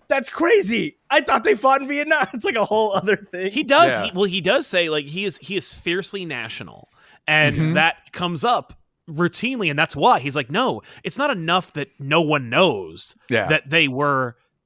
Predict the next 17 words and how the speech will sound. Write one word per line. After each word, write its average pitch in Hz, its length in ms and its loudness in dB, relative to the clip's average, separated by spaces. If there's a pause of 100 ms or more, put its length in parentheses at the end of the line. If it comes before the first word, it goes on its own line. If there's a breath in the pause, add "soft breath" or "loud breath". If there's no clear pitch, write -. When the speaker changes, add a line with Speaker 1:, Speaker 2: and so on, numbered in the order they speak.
(120)
Speaker 2:
Russian 147 320 -2
spies. 131 680 0 (300 soft breath)
It's 185 200 -2
that 170 240 -6
my 175 680 -4 (180)
parents, 185 440 -2
people 208 200 -6
bel-, 139 200 -8 (120)
that, 151 140 -8 (180)
that 160 100 0
are 156 60 2
related 147 560 -4
to 139 160 -4
me, 85 480 -16 (600)
might 160 260 2 (100)
have 147 420 -4
betrayed 127 960 -4